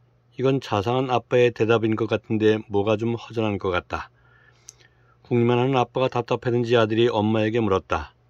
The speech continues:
"엄마, 자동차 바퀴는 어떻게 돌아가는 거예요?" 그러자 엄마는 단 한마디로 끝내버렸다.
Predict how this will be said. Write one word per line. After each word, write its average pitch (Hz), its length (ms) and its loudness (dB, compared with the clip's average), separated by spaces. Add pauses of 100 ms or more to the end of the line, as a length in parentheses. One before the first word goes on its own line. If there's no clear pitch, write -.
(520)
"엄마, 110 480 0 (140)
자동차 123 340 -4
바퀴는 120 380 -2
어떻게 110 260 -2
돌아가는 110 400 2
거예요?" 117 440 2 (840)
그러자 107 460 2
엄마는 113 560 -2
단 117 200 -4
한마디로 110 540 0
끝내버렸다. 90 760 -2